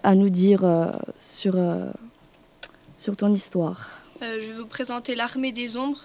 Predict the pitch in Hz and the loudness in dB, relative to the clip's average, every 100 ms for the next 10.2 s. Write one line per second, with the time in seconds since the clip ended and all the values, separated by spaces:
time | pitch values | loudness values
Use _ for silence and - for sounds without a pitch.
0 | - - 214 214 226 214 - 254 214 214 | -14 -8 -6 -6 -6 -6 -8 -8 -8 -8
1 | 220 220 240 - 226 220 233 240 214 202 | -8 -8 -10 -10 -8 -8 -8 -8 -8 -8
2 | 226 226 220 208 214 233 - 220 214 208 | -10 -12 -10 -10 -10 -6 -6 -6 -6 -8
3 | 208 208 - 214 302 - - - - 226 | -10 -12 -10 -8 -10 -16 -20 -20 -12 -4
4 | 214 214 226 214 220 - 233 202 208 220 | -2 -2 -6 -8 -8 -4 0 0 2 -2
5 | 220 220 254 269 - 202 202 220 214 - | -4 -6 -4 -4 -4 -6 -6 -8 -10 -10
6 | 226 220 202 202 202 208 196 - 214 254 | -8 -6 -6 -6 -8 -8 -6 -6 -8 -14
7 | - - - - - 233 233 226 226 - | -18 -20 -20 -20 -10 -6 -6 -6 -6 -4
8 | 254 254 226 208 220 226 220 - 247 214 | -4 -6 -8 -8 -8 -8 -6 -6 -6 -8
9 | 208 240 226 220 - 226 220 202 - 214 | -8 -8 -10 -10 -14 -14 -12 -12 -10 -8
10 | 254 - | -6 -8